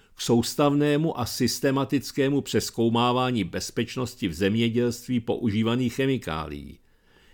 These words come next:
Jde řádově o tisíce látek. Aby kvůli výsledkům přezkumu každé z nich nemusel Europarlament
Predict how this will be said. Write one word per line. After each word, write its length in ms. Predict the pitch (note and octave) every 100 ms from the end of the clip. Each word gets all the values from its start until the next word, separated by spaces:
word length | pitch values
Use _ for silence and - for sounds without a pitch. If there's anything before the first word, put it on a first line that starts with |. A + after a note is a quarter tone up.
| -
Jde 340 | G#2+ G#2 G#2+ F#2+
řádově 640 | A#2+ G#2 G2 A2+ A2+ B2+
o 160 | - G#2+
tisíce 720 | - A2+ - A#2+ G#2+ - A#2
látek. 480 | A2+ B2+ A2 - - - _ _ _ _ _ _ _ _ _ _ -
Aby 240 | A2+ A#2 C#3+
kvůli 420 | C#3+ D3 D#3+ D3
výsledkům 840 | D3 - D#3+ D3+ - A#2+ A2 G2
přezkumu 680 | - D#3 - - B2 F#2 F2
každé 560 | - B2+ A#2 A#2+ A2
z 120 | G2+
nich 320 | C3 A#2+ F2 - - - - - -
nemusel 640 | A#2 C3+ D#3 - C#3+ C#3+ -
Europarlament 1000 | D3 D#3 C#3 A#2 G2 G2 F#2 F2+ F2 F2+